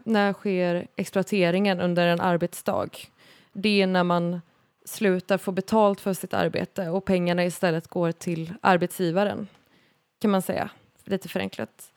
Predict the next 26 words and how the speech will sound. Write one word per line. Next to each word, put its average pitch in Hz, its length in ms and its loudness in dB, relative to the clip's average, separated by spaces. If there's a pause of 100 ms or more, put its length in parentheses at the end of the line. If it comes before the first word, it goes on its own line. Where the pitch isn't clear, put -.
(500)
Eh, 196 280 0
och 214 140 -2
då 208 440 2
uppstår, 185 560 0
liksom, 180 320 -2
en, 175 300 -2
en 190 140 2
given 185 720 0
konflikt - 560 -4
för, 180 280 -2 (420)
för 208 100 -4
arbetarrörelsen 190 840 2
om 196 140 -2
att - 360 -8
man 185 160 0
ska - 160 -6
öka 208 640 2 (480)
a-, 196 440 2 (160)
andelen 196 580 2
av 214 100 0
arbetsdagen 180 640 -2
som 180 280 -2
man 175 140 0
får 175 120 -6
betalt 175 400 2
för. - 300 -2